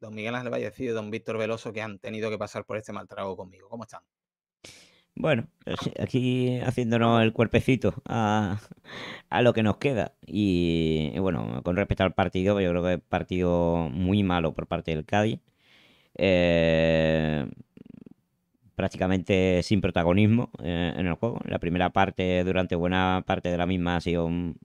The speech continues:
Speaker 2: monólogo por parte de, del Sevilla. Eh, el Cádiz apenas ha, ha mostrado, salvo un disparo del Choco, peligro arriba.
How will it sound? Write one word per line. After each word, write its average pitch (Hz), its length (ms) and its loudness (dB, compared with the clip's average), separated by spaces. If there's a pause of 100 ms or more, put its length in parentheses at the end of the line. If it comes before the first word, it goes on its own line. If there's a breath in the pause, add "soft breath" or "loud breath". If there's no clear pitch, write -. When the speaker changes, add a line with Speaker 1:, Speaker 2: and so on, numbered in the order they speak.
Speaker 2:
monólogo 90 520 2
por 85 180 -4
parte 82 380 -4
de, 78 600 -2
del 82 200 -2
Sevilla. 95 480 -2 (640 loud breath)
Eh, 90 1040 4 (440)
el 98 120 -4
Cádiz 104 240 4
apenas 101 600 4
ha, 95 400 0
ha 107 60 2
mostrado, 101 560 6
salvo 95 360 2
un 98 120 0
disparo 98 320 2
del 92 160 2
Choco, 85 400 0
peligro 90 800 2
arriba. 117 720 2